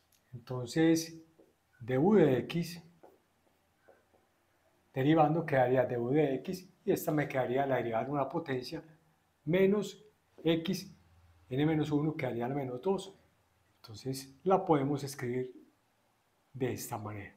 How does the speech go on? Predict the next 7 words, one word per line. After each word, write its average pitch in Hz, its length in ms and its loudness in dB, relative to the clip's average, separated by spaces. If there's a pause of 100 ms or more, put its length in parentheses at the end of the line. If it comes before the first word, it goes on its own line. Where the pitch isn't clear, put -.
(160)
Si - 180 -2
la 196 120 6
bajamos 147 400 2
queda 131 260 2
positiva. 135 560 -2 (800)
Reemplacemos 147 880 2 (480)
uno 226 400 2